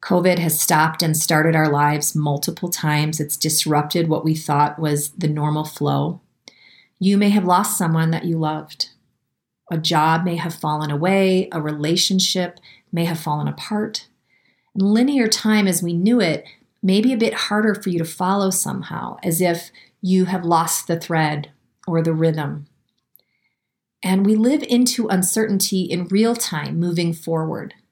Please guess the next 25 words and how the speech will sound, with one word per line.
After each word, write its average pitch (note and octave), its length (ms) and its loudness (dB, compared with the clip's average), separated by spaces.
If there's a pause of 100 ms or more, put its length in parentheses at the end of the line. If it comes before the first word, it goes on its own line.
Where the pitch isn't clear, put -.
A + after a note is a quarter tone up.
(840)
After G3+ 340 2
James G#3 380 0
was F#3 160 -2
born, F3 360 -2
we A3+ 120 4
didn't G#3 260 0
know D#3+ 340 0
if D#3+ 180 -4
he E3+ 120 -2
would D#3+ 160 2
walk D3+ 380 2
and E3 120 -2
talk. D3+ 380 -2
We E3+ 100 0
didn't F3+ 280 0
know E3+ 480 2 (260)
how - 180 0
long D#3+ 400 2
his E3 220 -2
heart D#3+ 360 -2
rate D#3+ 240 2
had D#3 360 -4
been D3+ 380 -2
so D#3+ 360 0
low. D3+ 520 -2